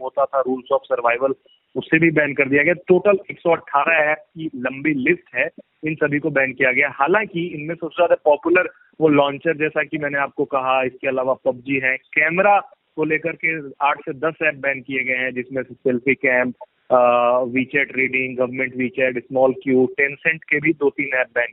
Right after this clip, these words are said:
किए गए हैं। तो काफी ऐप हैं जो यूजफुल थे, पॉपुलर थे, जिन्हें लोग यूज़ करते थे।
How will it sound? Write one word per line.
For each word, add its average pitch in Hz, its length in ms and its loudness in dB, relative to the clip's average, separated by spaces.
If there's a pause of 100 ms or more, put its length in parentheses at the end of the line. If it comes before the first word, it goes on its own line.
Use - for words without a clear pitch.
किए 120 120 -2
गए 117 200 -2
हैं। 151 80 -4 (380)
तो 123 80 2
काफी 147 380 0 (120)
ऐप 170 240 0
हैं 180 140 -4
जो 180 160 0
यूजफुल 160 500 0
थे, 175 180 -2
पॉपुलर 165 500 0
थे, 170 180 -6
जिन्हें 156 240 -4
लोग 156 240 2
यूज़ 151 240 -2
करते 151 280 -2
थे। 160 200 -2